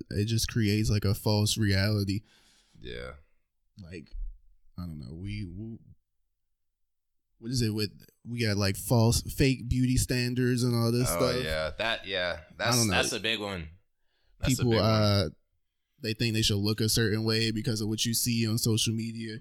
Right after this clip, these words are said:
Speaker 2: Yeah.
Speaker 1: Uh, I don't know. It's just, I feel like it's a lot of just, it's just a lot of f-, falseness on social media.
Speaker 2: Yeah.
Speaker 1: Like,
Speaker 2: I
Speaker 1: it's so easy. It's always, it's so easy to be fake. Like you said,
Speaker 2: Mm-hmm.
Speaker 1: like, you can pretend to be something that you're not.
Speaker 2: Mm-hmm.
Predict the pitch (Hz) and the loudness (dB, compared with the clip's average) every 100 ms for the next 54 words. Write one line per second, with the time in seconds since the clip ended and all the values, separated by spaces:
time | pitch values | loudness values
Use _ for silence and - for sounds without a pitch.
0 | 78 82 78 76 76 - _ _ _ _ | -10 -8 -6 -6 -8 -14 _ _ _ _
1 | _ - 101 107 104 101 101 95 - 107 | _ -6 -2 -2 -2 -6 -10 -14 -10 -8
2 | 98 98 117 127 - - - 120 - 143 | -4 0 2 2 0 -2 -4 -4 0 0
3 | 127 123 120 123 120 113 113 - 113 131 | 2 2 2 4 2 0 -2 -4 -2 0
4 | 127 120 117 117 104 98 98 - - - | 0 2 2 0 -2 -4 -8 -14 -16 -14
5 | - - _ - - 113 107 107 104 98 | -14 -18 _ -12 -2 2 2 2 2 0
6 | 101 98 104 95 104 104 101 101 95 95 | 0 0 0 0 0 0 2 2 2 2
7 | 87 82 78 80 78 _ _ _ _ 101 | 0 -4 -6 -8 -14 _ _ _ _ -6
8 | 98 - 113 117 135 120 123 123 117 - | -4 -2 0 2 4 4 4 4 2 2
9 | 120 139 131 - 123 139 175 147 131 147 | 2 2 0 -2 0 2 2 2 2 2
10 | 143 131 120 120 127 120 117 113 135 120 | 2 2 0 0 0 0 0 0 0 0
11 | 123 123 113 95 - 90 87 80 78 104 | 2 2 0 -2 -10 -8 -6 -6 -2 2
12 | 117 123 120 110 120 120 110 110 113 113 | 2 2 -2 -2 -2 -2 -4 -2 -2 -2
13 | 104 - 113 110 117 107 110 110 101 107 | -4 -2 -2 0 -2 -4 -2 -2 -2 -2
14 | 107 _ _ - 85 82 76 | -2 _ _ -12 -8 -6 -8